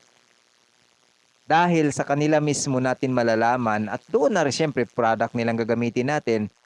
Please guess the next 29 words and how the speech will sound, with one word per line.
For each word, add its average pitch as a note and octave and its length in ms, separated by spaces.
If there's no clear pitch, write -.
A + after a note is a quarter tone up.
titingnan D#3+ 420
natin C#3+ 240
kung C3+ 140
ito C3+ 160
ba'y C3 160
subok A#2+ 480
na A#2 240
or, G#2+ 260
ah, F#2 380
mag, E3 240
ah, D#3+ 640
tali D#3 460
ba D3+ 160
doon D3 100
sa C#3+ 140
sinasabi C#3 640
nilang A#2+ 400
one C3 320
week C3+ 260
to B2 220
two G2 240
weeks - 400
bago A2 320
yan G#2+ 180
masira G2+ 540
ang G#2+ 160
ating, F#2+ 420
ah, F#2 300
buns. F2 560